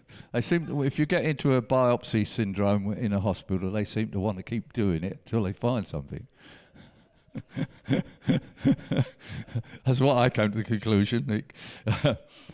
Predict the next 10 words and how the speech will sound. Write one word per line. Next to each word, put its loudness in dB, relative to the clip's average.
But 0
if, 0
if 0
the 2
answer 2
comes 0
back -2
negative, 0
take 2
it 0